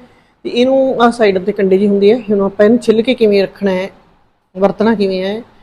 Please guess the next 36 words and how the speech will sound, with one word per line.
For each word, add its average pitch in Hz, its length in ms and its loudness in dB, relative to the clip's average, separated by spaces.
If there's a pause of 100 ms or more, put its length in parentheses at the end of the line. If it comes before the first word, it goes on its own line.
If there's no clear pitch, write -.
(320)
ਉਹ 196 80 -6
ਥੋੜ੍ਹਾ 240 400 2
ਜਿਹਾ 202 100 0
ਮੈਂ 196 80 0
ਤੁਹਾਨੂੰ 185 180 -6
ਦੱਸ 165 180 -2
ਦਿੰਦੀ 175 300 -6
ਹਾਂ। 180 80 -8
ਹੁਣ 202 180 -8 (720)
ਵੈਸੇ 175 200 -6
ਤਾਂ 190 100 -6
ਤੁਸੀਂ 175 560 -6 (600)
ਜਾਣਦੇ 175 380 -2
ਹੋ, 214 140 0
ਚਲੋ 202 180 0
still 226 360 0 (840)
ਇੱਦਾਂ 208 280 4
ਤੁਸੀਂ 214 220 0
ਇਹਨੂੰ 214 340 0 (100)
ਸਾਈਡਾਂ 190 380 2
ਤੋਂ 196 180 -4
ਐਵੇਂ 185 220 0
ਲਾ 170 140 -2
ਦੇਣਾ 190 180 -2
ਪੀਸ। - 420 -8 (960)
ਠੀਕ 202 180 -6
ਹੈ, 226 80 2 (800)
ਦੋਨੇ 220 180 6
ਪਾਸਿਓਂ 196 320 -4
ਆਹ 196 100 -2
ਕੰਡਿਆਂ 196 280 2
ਵਾਲਾ 190 140 4
ਪੀਸ 180 240 -4
ਲਾ 170 160 -4
ਦੇਣਾ 170 220 -4
ਹੈ। 190 100 -18